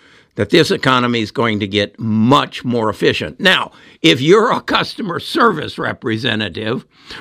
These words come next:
or if you're working in a job that can be replaced by a robot, you need to <laughs> look, look for another kind of work. I, I mean, that's just common sense.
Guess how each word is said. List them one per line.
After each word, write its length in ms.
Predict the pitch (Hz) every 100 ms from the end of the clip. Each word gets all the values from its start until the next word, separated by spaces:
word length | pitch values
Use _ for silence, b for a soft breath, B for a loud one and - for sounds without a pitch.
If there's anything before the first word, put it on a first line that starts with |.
| B
or 340 | 214 208 185
if 240 | 190 165 143
you're 360 | 185 202 190
working 440 | 185 185 143 180 151
in 140 | 143
a 80 | 131
job 340 | 170 180 139
that 140 | 131 117
can 140 | 139
be 160 | 139 143
replaced 540 | 151 135 160 143 -
by 140 | 120 123
a 260 | 113 104
robot, 760 | 98 104 170 254 147 110 101 - _ B B B
you 360 | 127 156 285 349
need 460 | 196 139 147 185
to 300 | - 196 190 -
<laughs> 40 |
look, 320 | 202 185 - B B B -
look 300 | 165 160 -
for 220 | 185 185
another 540 | 151 143 123 101 120
kind 400 | - 123 110 107
of 160 | 120 123
work. 520 | - 311 113 - - _ _ _ -
I, 180 | 170 202
I 120 | - 202
mean, 320 | 180 160 143 b
that's 340 | 127 202 269 -
just 420 | 156 147 - -
common 380 | 180 165 110 85
sense. 640 | - 226 180 - -